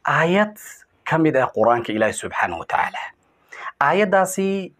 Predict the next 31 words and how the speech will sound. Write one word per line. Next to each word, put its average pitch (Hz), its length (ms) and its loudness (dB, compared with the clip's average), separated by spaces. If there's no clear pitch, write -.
way 101 220 -2
gaaban 120 440 2
tahay. 92 180 -4
Haddii 131 380 0
aad 185 180 4
akhrisid, 151 460 -2
bini'aadanka 139 1000 -2
dhan 170 140 -2
way 135 140 0
ku - 120 -8
jeclaanayaan. 107 600 0
Bini'aadanka 143 640 0
waa 127 180 4
ku - 160 0
qiimeynayaan. 117 800 -2
Bini'aadanka 151 580 2
way 131 140 2
ku - 180 -6
maamuusayaan, 110 800 0
way 95 80 -8
ku 113 140 -4
karaameynayaan, 113 720 2
way 101 140 -2
ku 120 160 -4
xushmeynayaan. 123 720 0
Bini'aadanka 139 480 0
way 117 100 -8
ku 107 140 -12
qadarinayaan. 92 680 -6
Waan 240 300 4
curfi, 220 680 0